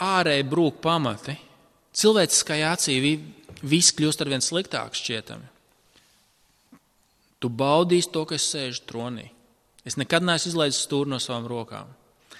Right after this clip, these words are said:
Tu baudos man klātbūtni, to dvēseli būs pamielota ar gardumiem,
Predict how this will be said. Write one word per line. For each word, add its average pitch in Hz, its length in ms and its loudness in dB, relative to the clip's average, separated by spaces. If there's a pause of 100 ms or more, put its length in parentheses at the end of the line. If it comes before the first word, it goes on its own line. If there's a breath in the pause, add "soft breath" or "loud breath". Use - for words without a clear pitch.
(160 loud breath)
Tu - 80 -16
baudos 139 520 0
man 147 120 -6
klātbūtni, 120 720 -4
to 107 160 -6
dvēseli 131 560 0
būs 135 160 -8
pamielota 110 720 -6
ar 101 80 -14
gardumiem, 156 880 4